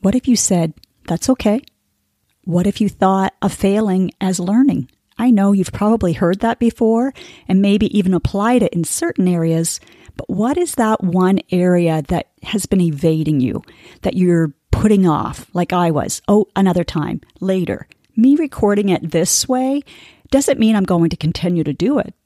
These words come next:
this way. This is an experiment. This is me seeing, how does it feel? How does my body feel? Is it helping me with my confidence and providing the right value for you when I listen back to it? I'm going to really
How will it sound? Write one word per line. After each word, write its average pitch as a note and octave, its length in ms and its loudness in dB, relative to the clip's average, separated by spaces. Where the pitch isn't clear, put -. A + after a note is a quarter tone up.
this - 260 -2
way. - 280 -4
This - 240 -4
is B3 120 -2
an B3+ 80 4
experiment. A#3+ 640 0
This G3+ 260 -2
is A3+ 220 -4
me G#3+ 200 4
seeing, E3+ 360 0
how D3+ 260 -6
does E3+ 180 -2
it - 100 -4
feel? - 480 0
How D#3+ 200 -2
does F3 200 0
my G#3+ 120 2
body A3 360 4
feel? D3+ 500 -2
Is E3 220 0
it E3+ 80 0
helping F3+ 500 -2
me E3 220 0
with D#3 280 -2
my C3+ 160 -4
confidence A#3 800 -2
and E3+ 400 0
providing E3+ 460 0
the E3 80 -4
right E3 380 -4
value F3 480 0
for B3+ 220 -2
you B3+ 360 0
when E3+ 220 0
I D#3+ 140 0
listen D#3+ 380 -2
back D#3 280 -8
to B3+ 240 0
it? C#4+ 180 -2
I'm G#3+ 240 -2
going C#4 320 4
to G3+ 160 -2
really B3 1000 0